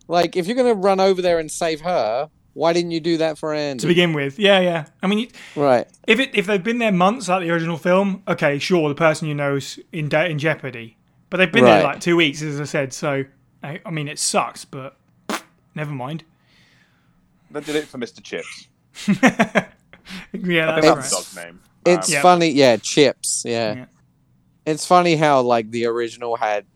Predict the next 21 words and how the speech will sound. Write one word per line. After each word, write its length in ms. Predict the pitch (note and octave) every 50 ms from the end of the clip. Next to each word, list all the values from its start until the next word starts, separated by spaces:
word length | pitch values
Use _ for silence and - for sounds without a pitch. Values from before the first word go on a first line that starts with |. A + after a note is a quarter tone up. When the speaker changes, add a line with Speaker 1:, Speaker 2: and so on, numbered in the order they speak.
| _ -
Speaker 1:
so 360 | - - - - B2+ A#2 A2+
much 320 | A2 A2 A2 F2 - - -
more 240 | A2+ G#2+ G#2+ G#2+
of 100 | G#2 G2+
a 40 | A2
social 440 | - - A#2+ A2 A2 A2 - A2+ G#2
commentary 680 | - - A2+ A2 A2+ A2+ A#2 - A#2+ A#2 A#2+ A#2+ A#2+
than 180 | A2+ A2+ A#2 A#2
this 200 | A#2+ A#2+ - -
one 160 | B2+ B2 B2
does, 380 | B2 B2 B2 B2+ E3+ D#3 D3+ D3
Speaker 2:
Mm-hmm. 40 | C3+ - _ _ _ _ _ _ _ _ _ _ _ _ _ -
Speaker 1:
uh, 360 | - A2 G#2+ G#2 G2 G2 - -
even 300 | - A#2+ A#2 G#2+ A2+ G#2+
though 160 | G#2+ G#2 G#2+
it's 160 | G#2 - -
so 180 | - - A2+ A2
much 240 | G#2 G#2 G2 - -
more 160 | A2 G2+ G2+
dated. 560 | G2 - G2+ G2 G2+ G#2 - - B2 A#2+ A#2 - _ _ _ _ _ _ _ _ _ -
Speaker 2:
Mm. 300 | F#3 F#3+ F#3 E3 C#3+ C3+